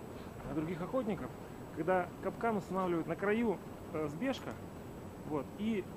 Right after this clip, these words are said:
приманка вешается непосредственно перед ним. И чтобы, э, зверю достать до приманки, ему нужно пройти через этот капкан. <clears throat> Вот, буквально вот таким образом закрепляет.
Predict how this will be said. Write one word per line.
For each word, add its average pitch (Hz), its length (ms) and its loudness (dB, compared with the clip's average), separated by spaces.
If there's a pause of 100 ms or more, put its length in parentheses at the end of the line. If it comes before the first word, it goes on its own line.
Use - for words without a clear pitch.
(120)
приманка 202 360 4
вешается 190 380 2 (220)
непосредственно 185 520 0
перед 170 300 4
ним. 175 160 2 (680)
И 156 60 -2
чтобы, 196 380 4 (240)
э, 170 140 6
зверю 175 300 6
достать 175 420 4 (840)
до 160 80 2
приманки, 233 480 4
ему 220 160 6
нужно 196 240 4
пройти 185 380 2
через 160 200 2
этот 175 120 2
капкан. - 360 0 (1300)
<clears throat> 226 240 6 (1300)
Вот, 160 160 2
буквально 202 360 4
вот 147 80 2
таким 160 220 0
образом 127 340 2
закрепляет. 143 500 0